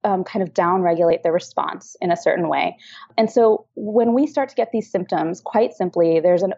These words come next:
overproduction or an underproduction or a mistiming of these adrenal hormones. So we can call this adrenal dysregulation, or in some literature,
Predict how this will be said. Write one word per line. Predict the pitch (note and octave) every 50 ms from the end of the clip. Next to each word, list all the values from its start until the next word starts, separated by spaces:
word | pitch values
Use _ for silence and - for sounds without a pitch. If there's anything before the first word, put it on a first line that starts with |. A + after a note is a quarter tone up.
| -
overproduction | G3 G3+ A3 G#3+ A3 A#3+ B3 A#3+ - C4+ B3 B3 B3 A#3+ - - B3+ B3 A#3+ A#3+ A#3+ -
or | - G3 F#3+ F#3
an | F3 - - _ A#3
underproduction | A3+ A#3+ A#3 A#3+ A3+ A#3 - F#3+ F#3 F3+ - - - F3+ E3+ E3+ E3+ E3+ - _ _ _ - - _ -
or | G3 F#3 F3+ F3+ - -
a | F#3+
mistiming | F#3+ G3 G3 G3 G3 - - - - D#4 E4 C#4 G#3+ F3+ F3 E3+ E3 E3 E3+ - _ _ - _ _ -
of | F#3 F#3 F#3 F#3 F3+ F3
these | F#3+ F3+ F3 E3
adrenal | F3+ D#3+ - D#3 D#3 D#3+ D#3+ E3
hormones. | - - D#3+ D#3+ - - - - G#3+ - - - - _
So | - - F#3 E3+
we | F3+ F3
can | G#3 F#3+
call | - - G3 F#3+
this | F#3+ F#3 - G3
adrenal | E3+ - E3+ E3+ E3 E3+ E3+ E3 E3
dysregulation, | F3 E3+ - - E3 D#3 E3+ F#3+ A3+ B3 B3 B3 - B3 A#3+ A#3 A3 G#3
or | F#3+ F#3 F3+
in | - F#3 F3+
some | F3+ - - F#3+ F3+ F#3 F3+ F3 - -
literature, | F#3 E3+ F3 F3 F3 - F#3+ E3+ E3 E3 D#3+ -